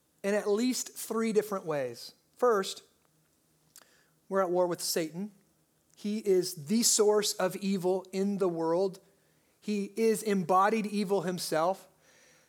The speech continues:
And so we have an enemy out there who wants to steal, kill, and destroy, who wants to tempt us, who wants to destroy us, who wants to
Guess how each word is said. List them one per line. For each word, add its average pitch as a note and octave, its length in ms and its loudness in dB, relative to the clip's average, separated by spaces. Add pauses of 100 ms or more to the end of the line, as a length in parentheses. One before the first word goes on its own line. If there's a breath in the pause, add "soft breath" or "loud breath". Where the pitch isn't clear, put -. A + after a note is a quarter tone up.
(180 soft breath)
And F3 200 -2
so F#3 180 2
we F#3+ 280 0
have G3+ 200 2
an G#3 100 0
enemy G#3+ 440 0
out F3 220 -2
there G3+ 160 2
who F#3+ 180 0
wants F#3+ 420 0
to A3 100 -6
steal, G#3 300 0
kill, G#3 260 0
and A3 60 0
destroy, F#3+ 440 2
who F#3 40 4
wants F#3 260 0
to G#3+ 80 -10
tempt G3 360 -2
us, G3 160 2
who F3+ 80 -8
wants F3+ 240 -4
to G3+ 100 -10
destroy G3 480 2
us, F#3+ 100 -2
who F#3 80 -6
wants F3+ 200 -4
to G3 160 -6